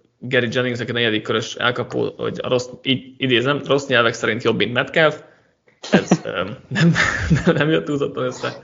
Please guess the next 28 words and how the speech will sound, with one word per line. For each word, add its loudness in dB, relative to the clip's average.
És -2
hát -6
ezen -4
kívül -4
nagyon -2
sok 4
más 4
értékelt 4
húzásuk 0
nem -2
volt, 4
hogy 0
Cody 4
Barton 2
volt -4
harmadik 0
körben 0
linebacker, 0
aki -8
most -10
idéntől -4
kezdő 6
lesz, 0
mégis -2
annyira 0
nem 4
rossz. 4
Em, 2